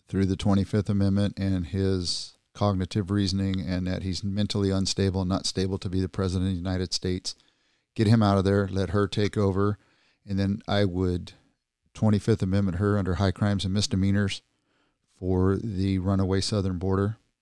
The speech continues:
and the fact that, uh,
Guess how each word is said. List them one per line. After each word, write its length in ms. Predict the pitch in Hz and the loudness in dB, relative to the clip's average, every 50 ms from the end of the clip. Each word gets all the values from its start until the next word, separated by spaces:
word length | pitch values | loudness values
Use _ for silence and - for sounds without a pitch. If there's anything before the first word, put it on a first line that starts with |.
| _ _ _ _ _ _ _ _ _ _ _ _ _ _ _ _ _ _ _ _ _ _ _ _ _ _ _ _ _ _ _ _ - | _ _ _ _ _ _ _ _ _ _ _ _ _ _ _ _ _ _ _ _ _ _ _ _ _ _ _ _ _ _ _ _ -4
and 460 | 107 101 98 95 95 92 92 90 - | -2 -2 0 0 -2 -2 -4 -4 -6
the 100 | 98 92 | -8 -10
fact 420 | - - - 104 92 87 - _ | -10 -6 -4 -2 -2 -2 -4 _
that, 360 | - 98 95 92 - - - | -6 -4 -4 -4 -4 -6 -10
uh, 260 | - - 95 92 87 | -8 -6 -6 -4 -4